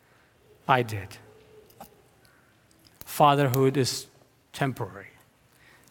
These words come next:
We gotta take it seriously. Father, we thank you. May you bless us to become responsible, kind, honoring fathers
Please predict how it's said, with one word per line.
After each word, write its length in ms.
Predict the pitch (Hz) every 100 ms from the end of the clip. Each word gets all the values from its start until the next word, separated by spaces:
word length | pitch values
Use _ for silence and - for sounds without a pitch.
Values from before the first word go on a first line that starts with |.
| _ _
We 120 | 139 123
gotta 260 | 127 120
take 300 | 117 127 113
it 100 | 120 - - _ _ _ _ _
seriously. 720 | - - 123 113 107 - 117 104 - - _ -
Father, 320 | 156 131 120
we 120 | 123
thank 400 | 123 127 120 -
you. 100 | 117 113 _ _ _ _
May 80 | 139
you 80 | 120
bless 380 | 120 127 120 139
us 340 | 123 - - - _ _ _ - _ _ _ _ _
to 100 | 131
become 280 | 127 139 127
responsible, 840 | 120 - 139 131 143 131 127 117 - _ _ _
kind, 600 | - 139 123 117 117 120 - _ _ _ _ _ _ _ _ _ _ _ -
honoring 440 | 147 147 135 131
fathers 680 | 127 - 120 117 117 113 -